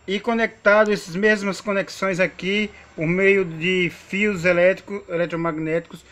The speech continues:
com o corpo fi-, biológico, o corpo físico, certo? Que gera energia quântica. A partir de amanhã, e-, estaremos estudando esse livro aqui, gente.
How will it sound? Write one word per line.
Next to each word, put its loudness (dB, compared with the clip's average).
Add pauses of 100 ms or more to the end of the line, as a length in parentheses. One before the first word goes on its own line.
(220)
com -4
o -6
corpo -4
fi-, -14
biológico, 0
o -18
corpo -8
físico, -8 (300)
certo? -4 (1300)
Que -4
gera 6
energia -2
quântica. -6 (440)
A -6
partir 2
de 2
amanhã, 6 (1900)
e-, -12 (360)
estaremos 2
estudando -4
esse -4
livro 0
aqui, -6
gente. -10